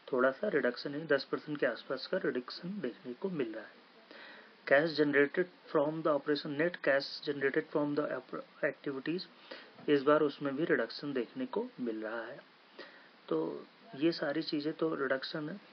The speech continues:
अब हम लोग चलते दोस्तों results की तरफ। रिजल्ट्स में सबसे पॉजिटिव चीज़ क्या निकल के आ रही कि revenue।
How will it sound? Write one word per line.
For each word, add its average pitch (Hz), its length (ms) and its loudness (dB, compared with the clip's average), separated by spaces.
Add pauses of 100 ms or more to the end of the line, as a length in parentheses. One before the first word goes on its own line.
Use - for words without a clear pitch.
(100)
अब 143 120 4
हम 156 200 -6
लोग 165 160 0
चलते 143 300 0
दोस्तों 147 360 0
results 139 420 0
की 151 120 -6
तरफ। - 280 -10 (1300)
रिजल्ट्स 147 580 0
में 170 160 -2 (460)
सबसे 147 260 -2
पॉजिटिव 135 540 0
चीज़ 151 300 -2
क्या 156 140 4
निकल 147 300 4
के 139 140 -2
आ 131 60 2
रही 143 160 -2
कि 170 140 6
revenue। 127 520 2